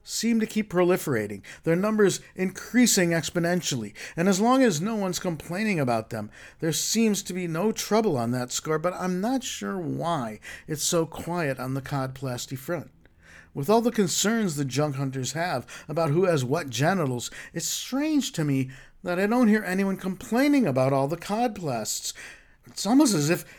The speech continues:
they don't know what the hell's going on. This has been the moment of truth. Good day.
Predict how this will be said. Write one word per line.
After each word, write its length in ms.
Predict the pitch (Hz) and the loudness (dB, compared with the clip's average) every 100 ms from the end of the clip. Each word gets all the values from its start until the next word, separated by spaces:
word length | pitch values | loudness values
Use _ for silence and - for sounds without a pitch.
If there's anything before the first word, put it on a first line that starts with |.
| - _ - - | -20 _ -20 -10
they 160 | - 277 | 8 10
don't 160 | 320 320 | 12 12
know 140 | 302 | 12
what 260 | 285 311 370 | 12 12 12
the 80 | |
hell's 260 | 330 330 285 | 10 10 12
going 260 | 359 381 392 | 10 12 10
on. 440 | 440 466 294 - - _ _ _ _ _ _ _ - - - - - - - - | 10 12 10 10 -2 _ _ _ _ _ _ _ -20 -20 -20 -20 -20 -20 -20 -8
This 100 | 120 | -4
has 60 | 113 | -2
been 140 | 120 | 0
the 60 | 120 | 0
moment 280 | 113 110 | 0 -4
of 100 | 101 | -6
truth. 480 | - - 92 - - - _ _ - _ _ _ _ _ - _ _ | -8 -10 -12 -16 -20 -20 _ _ -20 _ _ _ _ _ -20 _ _
Good 160 | 226 247 | 6 10
day. 400 | 285 254 240 | 12 12 10